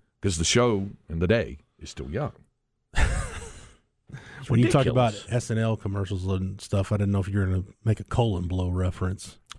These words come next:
Speaker 1: Love that.
Speaker 2: If you, if
Speaker 1: Love
Speaker 2: you
Speaker 1: the old
Speaker 2: got, I don't know
Speaker 1: Colin.
Speaker 2: if you got into that kind of dicey
Speaker 1: How many,
Speaker 2: area
Speaker 1: how
Speaker 2: on
Speaker 1: many
Speaker 2: your phone.
Speaker 1: bowls now, Phil Hartman, you know?
Speaker 2: One million.
Speaker 1: <laughs> Of Colin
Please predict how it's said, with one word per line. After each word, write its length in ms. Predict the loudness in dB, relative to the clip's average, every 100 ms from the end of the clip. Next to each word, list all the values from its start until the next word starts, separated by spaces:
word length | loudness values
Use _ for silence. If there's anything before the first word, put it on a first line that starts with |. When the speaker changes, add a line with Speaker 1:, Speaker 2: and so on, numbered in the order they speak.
| -8
Speaker 1:
Love 280 | 2 2 2
that. 140 | -2 -4
Speaker 2:
If 140 | 0
you, 120 | 4
if 60 | 6
Speaker 1:
Love 100 | 6
Speaker 2:
you 80 | 6
Speaker 1:
the 60 |
old 40 | 4
Speaker 2:
got, 80 | 4
I 20 |
don't 140 | 4
know 60 | 4
Speaker 1:
Colin. 80 | 4
Speaker 2:
if 40 |
you 80 | 2
got 160 | 2 4
into 140 | 2
that 260 | 2 0 2
kind 160 | 0
of 80 | 2
dicey 200 | 2 2
Speaker 1:
How 120 | 4
many, 160 | 4 6
Speaker 2:
area 220 | 6 6
Speaker 1:
how 60 | 6
Speaker 2:
on 60 | 6
Speaker 1:
many 100 | 4
Speaker 2:
your 80 | 6
phone. 80 |
Speaker 1:
bowls 360 | 6 6 4 4
now, 440 | 4 4 4 2
Phil 260 | 2 2 4
Hartman, 560 | 6 4 4 0 2 4
you 120 | 4
know? 240 | 4 4
Speaker 2:
One 560 | 4 4 4 4 4 4
million. 880 | 4 4 6 6 6 6 6 4 4
Speaker 1:
<laughs> 760 | 2 -6 -6 -6 -4 -4 -2 2
Of 720 | 2 2 2 0 0 -6 -16
Colin 280 | -8 -6